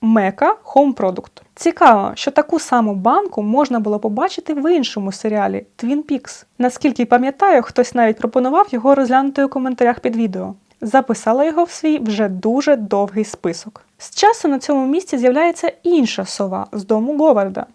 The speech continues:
Але ця сова не така цікава по кольору. На стільниці можна побачити чайник. У кожного в компанії є такий чайник, тільки кольори різні. На дверях є гачок,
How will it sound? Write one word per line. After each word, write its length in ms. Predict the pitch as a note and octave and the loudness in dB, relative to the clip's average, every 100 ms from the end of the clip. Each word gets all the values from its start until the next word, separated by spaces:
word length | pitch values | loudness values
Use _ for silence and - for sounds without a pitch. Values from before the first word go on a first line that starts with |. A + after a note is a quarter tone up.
| _ | _
Але 240 | A#3+ A3+ | 2 2
ця 220 | A3 B3+ D#4+ | 2 2 2
сова 340 | - D#4 D#4 | 2 2 2
не 200 | B3+ E4 | 0 0
така 300 | E4 D4+ C4+ | 0 0 -2
цікава 420 | C4 B3+ A3 A3 | -2 -2 0 0
по 120 | A3 | -2
кольору. 480 | A3 - G#3+ A3+ A#3+ - - | -4 -4 -4 -6 -10 -14 -4
На 220 | A3+ A#3 | 0 0
стільниці 540 | C4+ F#4+ F#4 G4+ G4+ D#4 | 0 0 2 0 0 0
можна 320 | B3 D#4 D#4 | 2 0 0
побачити 520 | B3+ A#3 B3+ C#4+ D4 | 2 2 2 -2 -6
чайник. 580 | C#4 - G3 F#3+ G3+ - | -2 -2 0 -2 -8 -8
У 80 | A3+ | -10
кожного 500 | - C#4+ F#4+ G4 F#4+ | 0 0 2 -2 -4
в 60 | F#4+ | -2
компанії 640 | D4+ C#4+ C#4+ C#4 C#4 B3 | -2 2 2 2 -2 -4
є 240 | F#3+ G3 | -4 -4
такий 320 | A3 A#3 A#3 A3 | -4 -4 -4 -6
чайник, 480 | - G3+ G3+ G#3+ | -6 -6 -6 -10
тільки 300 | - G#4 - | -4 -2 0
кольори 420 | D#4 C4 A#3 G#3+ G3 | 2 4 4 2 -2
різні. 400 | F#3+ F#3+ G#3 G3+ _ - | -6 -8 -8 -10 _ 0
На 100 | A#3+ | 0
дверях 400 | G#3 E4 G#4+ - | 2 2 2 0
є 120 | C#4+ | 0
гачок, 460 | D#4+ D#4 - - | 0 -2 -4 -6